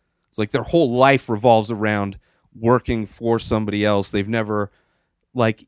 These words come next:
they could easily become, like, the people that work at Costco, like, in the admin department, like, people that run the finance or people that run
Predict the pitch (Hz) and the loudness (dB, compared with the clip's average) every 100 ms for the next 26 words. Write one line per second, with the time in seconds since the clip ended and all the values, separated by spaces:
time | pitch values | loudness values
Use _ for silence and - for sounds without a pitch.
0 | - 165 202 - 254 220 269 247 240 254 | -18 0 0 0 -6 -2 0 0 -2 -4
1 | 247 233 _ - 170 - 185 175 175 143 | -4 -8 _ -8 -8 -2 0 2 2 0
2 | - 151 - 214 - 214 208 202 _ 139 | -2 -6 -4 -4 2 4 4 0 _ -8
3 | 131 139 165 135 - 131 135 - 151 147 | -2 2 2 0 -4 0 0 -2 0 0
4 | 123 110 123 101 98 113 117 120 123 135 | 0 -4 -6 -6 -2 -2 -2 -4 -6 -8
5 | _ 117 - 123 117 127 - 110 - 175 | _ -12 -2 -2 -2 -8 -8 -12 -12 -16
6 | 170 151 120 131 127 101 - 127 127 127 | -12 -10 -8 -8 -10 -8 -4 -4 -4 -6
7 | 127 - - 147 147 131 117 123 120 120 | -8 -12 -14 -14 -10 -10 -6 -6 -4 -6